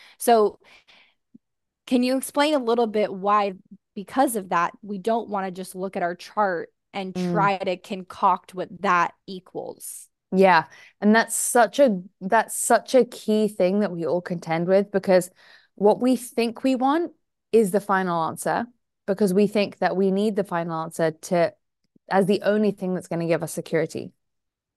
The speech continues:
Speaker 2: But the final answer is still something that is outside of us.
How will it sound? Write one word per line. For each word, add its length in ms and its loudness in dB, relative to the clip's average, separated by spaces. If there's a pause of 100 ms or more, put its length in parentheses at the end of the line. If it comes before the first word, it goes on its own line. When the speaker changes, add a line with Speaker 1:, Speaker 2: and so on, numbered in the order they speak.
(720)
Speaker 2:
But 240 4 (140)
the 160 2
final 400 4
answer 460 0
is 120 0
still 200 -8
something 300 -2
that 100 4
is 100 2
outside 440 -2
of 100 -8
us. 340 -10